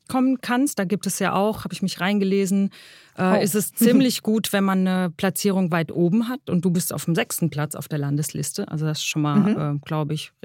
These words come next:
Speaker 1: echt super, weil es gibt mit wahrscheinlich zwanzig, dreißig Leute, die bei dir für die S P D auf der Landesliste stehen. Sechster Platz ist echt gut. Wo willst du zuallererst was bewegen in den nächsten Jahren? Wo siehst du dich? Also natürlich kann man nicht, äh, in einer Legislaturperiode, also,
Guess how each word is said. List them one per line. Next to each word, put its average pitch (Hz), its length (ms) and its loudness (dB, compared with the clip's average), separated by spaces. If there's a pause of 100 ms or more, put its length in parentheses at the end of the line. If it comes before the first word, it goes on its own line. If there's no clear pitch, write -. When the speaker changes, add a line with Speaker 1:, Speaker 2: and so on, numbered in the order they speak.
Speaker 1:
echt - 260 -10
super, 247 400 -2
weil 165 160 -2
es 147 160 -6
gibt - 380 -8
mit 165 760 -4
wahrscheinlich 160 600 -6
zwanzig, 165 400 -8
dreißig 175 500 -6
Leute, 202 320 -2
die 202 160 0
bei 196 160 -2
dir 196 180 -4
für 190 140 -10
die 190 100 -6
S - 140 -4
P 196 100 -4
D 190 160 -2
auf 185 100 -4
der 180 120 -4
Landesliste 185 560 -4
stehen. 190 440 0 (440)
Sechster 180 300 0
Platz 165 260 0
ist 156 260 -6
echt 165 180 -2
gut. 349 200 0 (500)
Wo 240 360 2
willst 269 320 -2
du 254 120 0
zuallererst 240 960 0
was 208 180 -2
bewegen 185 440 2
in 151 160 2
den 151 100 2
nächsten 147 340 0
Jahren? 143 280 2
Wo 185 80 0
siehst 226 320 -2
du 156 40 -2
dich? 139 220 -2
Also 175 140 2
natürlich 247 420 0
kann 185 160 0
man 180 140 2
nicht, 180 260 0
äh, 175 240 2
in 175 140 0
einer 180 240 0
Legislaturperiode, 175 1500 0
also, 165 360 0